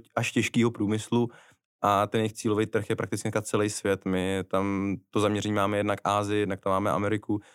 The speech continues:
Eh, samozřejmě část je tam i z toho, z toho českého, ale ten LinkedIn dneska primárně používáme v rámci té akvizice pro to, pro to zahraničí.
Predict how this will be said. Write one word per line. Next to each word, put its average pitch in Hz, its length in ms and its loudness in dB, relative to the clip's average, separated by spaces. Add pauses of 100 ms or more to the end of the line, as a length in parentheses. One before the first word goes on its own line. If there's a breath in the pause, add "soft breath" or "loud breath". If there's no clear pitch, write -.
(260 loud breath)
Eh, 95 220 2 (140)
samozřejmě 113 240 0
část 107 260 0
je - 60 -10
tam 107 140 -2
i - 60 -2
z - 60 -6
toho, 107 340 0
z - 80 -10
toho 113 140 0
českého, 107 380 0
ale 104 100 2
ten 110 120 -2
LinkedIn 101 240 -4
dneska 101 240 -4
primárně 101 380 0
používáme 101 480 0
v 73 160 -6
rámci 101 280 2
té 92 120 -2
akvizice 95 360 -4
pro 95 160 -4
to, 95 280 -2
pro - 140 -8
to 101 100 -4
zahraničí. 92 600 -2